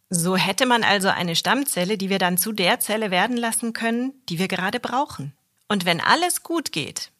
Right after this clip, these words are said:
dann fördert vielleicht eine dieser Arbeiten wegweisende neue Informationen zutage.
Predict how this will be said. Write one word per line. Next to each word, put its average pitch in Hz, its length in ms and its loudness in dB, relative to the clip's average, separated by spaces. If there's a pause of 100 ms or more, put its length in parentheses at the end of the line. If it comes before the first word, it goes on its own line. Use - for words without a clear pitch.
(140)
dann 165 180 2
fördert 262 400 2
vielleicht 202 460 -2
eine 208 340 0
dieser 202 340 0
Arbeiten 175 600 -2
wegweisende 190 720 0
neue 175 380 2
Informationen 170 840 -4
zutage. 135 640 -6